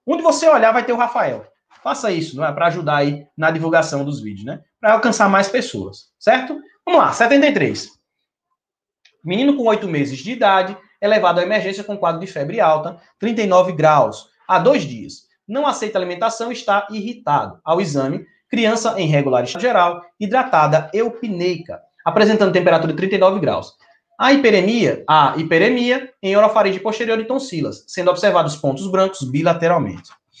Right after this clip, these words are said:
Otoscopia mostra bilateralmente hiperemia da membrana timpânica.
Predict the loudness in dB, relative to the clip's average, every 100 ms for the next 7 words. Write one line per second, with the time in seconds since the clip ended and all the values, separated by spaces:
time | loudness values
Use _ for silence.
0 | _ _ -4 0 2 2 0 0 4 6
1 | 4 2 -2 -2 -8 _ _ -4 2 2
2 | 2 0 0 -2 -4 -10 -8 -2 0 0
3 | -2 -2 2 0 0 -2 -4 -4 -6 -2
4 | 0 0 -4 -8